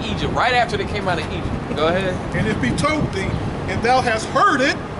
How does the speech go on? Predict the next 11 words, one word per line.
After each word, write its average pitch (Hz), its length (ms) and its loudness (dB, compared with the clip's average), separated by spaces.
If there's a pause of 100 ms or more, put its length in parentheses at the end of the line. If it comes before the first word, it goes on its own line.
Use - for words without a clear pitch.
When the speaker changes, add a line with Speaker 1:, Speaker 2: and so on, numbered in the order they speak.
Speaker 1:
Who's 233 340 4
their 240 120 4
top 240 300 2
god? 220 220 4
The 165 80 0
sun, 214 300 2 (280)
the 147 260 2
sun 214 280 0
god 185 240 2
Ra, 190 340 2
right? 196 240 2